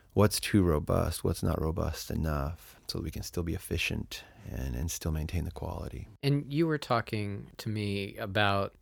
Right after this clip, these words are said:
Speaker 2: you had two different meetings.
Speaker 1: Yes, we did one with all the management to help the managers understand overall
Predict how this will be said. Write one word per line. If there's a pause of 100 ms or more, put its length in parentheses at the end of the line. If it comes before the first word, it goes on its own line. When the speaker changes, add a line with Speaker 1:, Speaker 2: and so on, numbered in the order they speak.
Speaker 2:
you
had
two
different
meetings. (400)
Speaker 1:
Yes, (100)
we
did
one
with
all
the
management
to
help
the
managers
understand (340)
overall